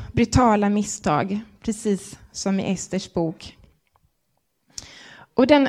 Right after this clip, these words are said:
lärdomen som jag tar med mig från att ha läst och studerat och liksom synat Ester lite mer i sömmarna, det är att det inte, det är inte så att Gud välsignar och hjälper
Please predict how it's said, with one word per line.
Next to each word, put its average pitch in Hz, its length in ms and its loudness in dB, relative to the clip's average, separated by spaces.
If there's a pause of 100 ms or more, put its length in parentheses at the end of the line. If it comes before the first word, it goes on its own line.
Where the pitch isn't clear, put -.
lärdomen 262 1160 2 (760)
som 262 320 4
jag 311 300 6
tar 294 120 0
med 196 280 4
mig 180 300 0
från 196 260 -4
att 185 120 -2
ha 220 120 0
läst 277 500 2
och 214 80 -2
studerat 185 1000 0
och 208 100 -2
liksom 208 300 -2
synat 220 720 0
Ester 202 360 -4
lite 190 260 -4
mer 170 400 -2
i 202 60 -2
sömmarna, 196 640 -2 (1120)
det - 200 2
är 208 400 6 (400)
att 233 200 0
det 269 60 2
inte, 233 520 2 (200)
det 277 200 4
är 269 80 4
inte 294 200 -2
så 226 220 2
att 208 220 -2
Gud 190 300 -2 (200)
välsignar 196 1040 0 (200)
och 226 120 4
hjälper 208 1000 0